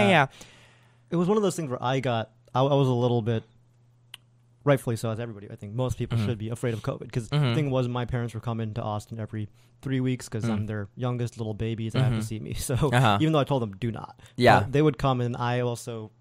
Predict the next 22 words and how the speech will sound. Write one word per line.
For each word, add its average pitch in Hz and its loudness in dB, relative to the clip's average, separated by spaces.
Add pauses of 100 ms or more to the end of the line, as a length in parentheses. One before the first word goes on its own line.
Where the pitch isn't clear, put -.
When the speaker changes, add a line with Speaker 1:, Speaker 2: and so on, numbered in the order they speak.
(300)
Speaker 1:
did 131 -4
not 117 -6
want 110 -6
to 117 -2
get 113 -6 (340)
covid. 123 -2 (160)
Speaker 2:
Uh-huh. 113 2
Speaker 1:
Did 95 0
not 117 -2
want 110 -4
to, 113 -4 (440)
you 117 -8
know, 104 -6 (1120)
just 117 -12 (200)
be 127 -2
in 123 -4
a 113 -6
bed 101 -10
Speaker 2:
Right. 120 8
Speaker 1:
for - -4
a 123 -2
week. 110 -8